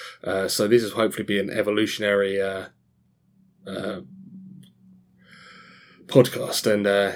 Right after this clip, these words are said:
you guys can, anyone who's listening at this point, uh, can help shape and mould it into whatever we want it to be. Um, so who am I? Uh, I'm Charles Gregg. I, I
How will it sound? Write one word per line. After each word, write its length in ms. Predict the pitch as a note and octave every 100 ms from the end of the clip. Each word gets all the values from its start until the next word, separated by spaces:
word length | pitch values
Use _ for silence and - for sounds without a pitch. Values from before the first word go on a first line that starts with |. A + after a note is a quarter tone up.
| -
you 220 | A2 A#2
guys 240 | G#2+ G#2
can, 420 | - G#2 G2 F#2+ -
anyone 300 | A2+ G#2+ G2
who's 160 | G2+
listening 300 | G#2 G#2 G2+
at 40 | F#2+
this 180 | G#2+
point, 380 | - G#2 G2 F#2+ - _ _ -
uh, 240 | G2+ G2 G2
can 300 | - G#2 G2+ - -
help 220 | - A#2+
shape 400 | - - A#2 A2+
and 120 | G#2+ G#2
mould 320 | G#2 G#2 G2+
it 220 | G2+ -
into 400 | G#2+ G2+ - G2+
whatever 320 | F#2 G2+ G2
we 100 | G2+
want 160 | G2+ G2
it 60 |
to 100 | -
be. 300 | G#2+ E2+ - - - - - - -
Um, 460 | G2 G2+ G#2 A2 - _
so 440 | - C3+ B2+ C3 C3 - -
who 120 | D#3+
am 80 | A#2+
I? 300 | G2+ G2 G2 - _ _ - A2+
Uh, 220 | A2 G#2
I'm 180 | C3 B2
Charles 280 | A#2+ G2+
Gregg. 360 | - G2+ G2 F#2+ G#2+
I, 60 |
I 640 | A2+ A2 A2 G#2 G#2+ G#2 G2+